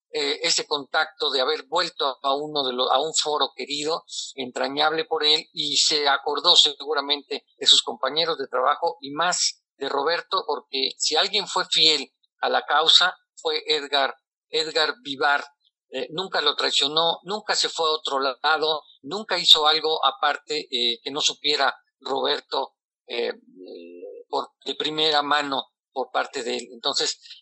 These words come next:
eh, ahí queda. Eh, desgraciadamente, no hay, no hay en este momento, y no creo que ya lo haya, una posibilidad de reencuentros, pero, eh, lo que sí creo es que va a llegar un momento en que volverá el Chavo.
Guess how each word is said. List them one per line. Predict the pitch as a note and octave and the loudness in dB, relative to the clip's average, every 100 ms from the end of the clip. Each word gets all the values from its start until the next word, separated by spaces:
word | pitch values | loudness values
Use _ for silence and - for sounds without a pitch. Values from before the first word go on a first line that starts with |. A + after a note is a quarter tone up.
| _ | _
eh, | B2+ B2+ - - _ _ - | -6 -6 -6 -20 _ _ -2
ahí | D#3 E3+ - | 0 0 -2
queda. | F3+ C#3+ A#2 - _ _ | 0 0 -2 -6 _ _
Eh, | C#3+ C#3+ | -6 -4
desgraciadamente, | C3+ C3+ C#3 - - - D#3+ E3 E3+ F3 F3+ F3 - _ - | -4 -4 -2 -4 0 2 4 6 4 2 0 0 -2 _ -2
no | E3 F3 | 4 6
hay, | F3 F3 | 6 2
no | D#3+ E3+ | 0 2
hay | F3 | 2
en | E3+ E3 | 0 -2
este | - | -4
momento, | D3+ C#3+ D#3+ D#3+ | -4 0 0 -2
y | D#3 | -2
no | D#3 E3 | -2 -2
creo | D#3+ | -2
que | D3+ D3 | 0 2
ya | D3+ | 4
lo | D3+ | 6
haya, | D3 D3+ D#3+ - _ | 6 6 2 -4 _
una | D3+ E3 | -4 -2
posibilidad | D3+ C#3+ C#3 D3 | 2 2 2 0
de | D3+ | 0
reencuentros, | C#3 B2+ D#3 D#3 - F3+ - - - - - | -2 -4 -4 -4 2 4 4 -2 -16 -12 -2
pero, | D3+ D3+ D3 C#3+ - | 0 2 2 0 -2
eh, | - D3+ D3+ | -4 -2 0
lo | D#3+ | -2
que | - | 0
sí | - - | 0 -2
creo | G3+ G3 F3 | -4 -2 0
es | E3+ | 0
que | - | 0
va | D#3+ | 2
a | D#3+ | 2
llegar | D#3+ D#3+ | 4 2
un | D#3+ | 0
momento | D3+ D#3+ D#3 | 0 0 -2
en | E3 | -6
que | C#3+ C3 | -4 -4
volverá | C#3+ D3+ C#3+ E3 E3+ | -2 -2 0 4 4
el | D3 | 4
Chavo. | - C3+ B2 A#2 | 2 2 2 -2